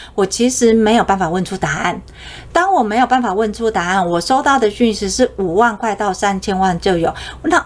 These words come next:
我要怎么样去做抉择？就我目前的预算的考量，我怎么会有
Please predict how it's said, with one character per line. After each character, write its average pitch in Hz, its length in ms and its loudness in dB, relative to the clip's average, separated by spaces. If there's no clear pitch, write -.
我 196 180 4
要 269 180 4
怎 202 160 -4
么 175 80 -4
样 202 100 -2
去 226 140 -2
做 214 240 2
抉 160 240 -6
择？ - 340 -2
就 381 220 4
我 208 340 0
目 262 260 -2
前 185 240 -6
的 180 200 -6
预 247 160 0
算 214 240 0
的 175 100 -2
考 160 320 -2
量， 160 240 -2
我 208 280 4
怎 196 220 0
么 165 300 -4
会 226 360 0
有 147 180 -4